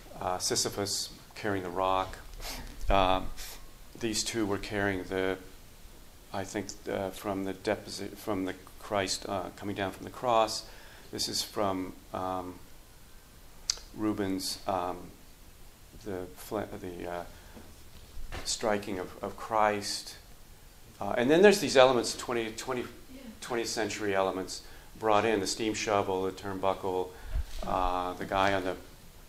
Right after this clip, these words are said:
Speaker 1: crane, uh, next to, you know, sixteenth century <laughs> armor. Um, so, and, and, and conspicuously in the background is, is Bruegel's Tower of Babel, which to me just signified that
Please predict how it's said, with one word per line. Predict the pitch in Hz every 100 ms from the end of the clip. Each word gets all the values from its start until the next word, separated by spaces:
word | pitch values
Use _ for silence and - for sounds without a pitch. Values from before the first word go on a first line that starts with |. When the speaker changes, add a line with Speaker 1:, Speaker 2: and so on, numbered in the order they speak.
| - -
Speaker 1:
crane, | - 110 101 98 98 95 - - - - -
uh, | 104
next | 107 104 -
to, | 110 101 95 - -
you | 120
know, | 95
sixteenth | - 117 - 101
century | - 95 - 95
<laughs> |
armor. | - - 104 98 - - - - - - - -
Um, | 110 101 95 -
so, | - 139 127 127
and, | 127 120 120 - -
and, | 123 117 -
and | 120 113 113 - 117 - -
conspicuously | - 117 - 160 147 127 123
in | 107
the | 104
background | 147 160 139 120 110
is, | 107 - -
is | 107
Bruegel's | - 107 104 101
Tower | - 107 95 92
of | 87
Babel, | 104 110 107 90 92 - - - - - - - - - -
which | 120 -
to | 131
me | 127 143 147
just | 139 131
signified | - 135 131 117 110 107
that | 110